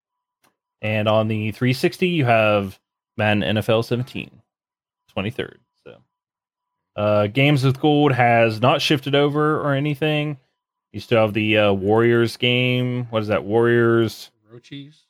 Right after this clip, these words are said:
Speaker 1: Is that what that is? Three Ultimate,
Speaker 2: Yes.
Speaker 1: uh, W W E two K sixteen. Um, and on the three sixty, it's, uh, Beyond Good and Evil.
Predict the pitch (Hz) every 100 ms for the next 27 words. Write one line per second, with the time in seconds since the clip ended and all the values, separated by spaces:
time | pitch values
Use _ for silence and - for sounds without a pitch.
0 | _ _ _ _ _ _ 107 107 110 113
1 | 117 117 - - 117 120 - 123 131 131
2 | 127 - - 113 110 107 117 117 117 117
3 | 113 117 120 110 120 - 107 - - -
4 | - 170 170 165 160 - _ _ _ _
5 | _ - 98 104 104 104 101 101 - -
6 | 107 107 104 98 - _ _ _ 107 110
7 | 104 - 107 - 104 - 107 104 95 107
8 | 98 95 98 101 98 101 104 143 87